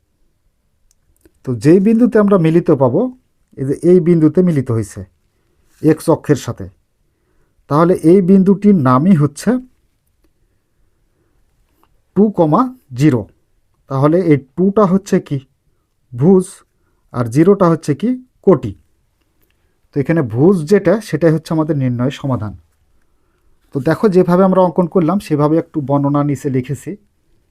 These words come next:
এই বর্ণনা তোমাদের দেখার সুবিধার্থে আমি একটু বলে দিচ্ছি। মনে করি এক্স ও এক্স প্রাইম, এক্স ও এক্স প্রাইম ও ওয়াই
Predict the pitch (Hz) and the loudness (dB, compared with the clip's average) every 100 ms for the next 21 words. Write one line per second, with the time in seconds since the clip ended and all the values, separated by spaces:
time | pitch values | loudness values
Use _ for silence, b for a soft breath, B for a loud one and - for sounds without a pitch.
0 | _ - 113 120 139 147 151 147 135 131 | _ -18 -8 -4 -2 -2 -2 -4 -6 -4
1 | 127 127 - _ _ _ _ _ _ _ | -2 -4 -6 _ _ _ _ _ _ _
2 | _ _ _ _ _ _ _ _ _ _ | _ _ _ _ _ _ _ _ _ _
3 | _ _ _ 123 131 127 156 - 156 160 | _ _ _ -6 -4 -2 -2 0 2 2
4 | 156 - 160 156 - 147 131 143 131 127 | -2 -2 0 0 -2 -4 0 2 0 -2
5 | - 214 247 _ _ _ _ - 123 156 | -4 -4 -6 _ _ _ _ -4 -2 0
6 | 156 131 202 - _ _ _ _ _ 139 | 2 0 0 -6 _ _ _ _ _ 2
7 | 175 190 - - 135 139 - 139 - - | 2 2 -6 -2 2 2 2 0 0 -4
8 | - 120 127 220 - _ _ _ _ _ | -2 0 0 -4 -12 _ _ _ _ _
9 | - 131 175 185 - - _ _ _ - | -2 2 2 0 -14 -20 _ _ _ -2
10 | 135 127 233 - _ _ - 135 156 - | 0 0 -2 -8 _ _ -2 -2 -2 -6
11 | - 113 110 208 _ _ _ _ _ _ | -6 -4 -4 -8 _ _ _ _ _ _
12 | _ _ _ _ _ _ _ 151 143 156 | _ _ _ _ _ _ _ 0 2 2
13 | 254 _ _ _ _ _ _ 131 160 160 | -4 _ _ _ _ _ _ 0 2 2
14 | 151 | 0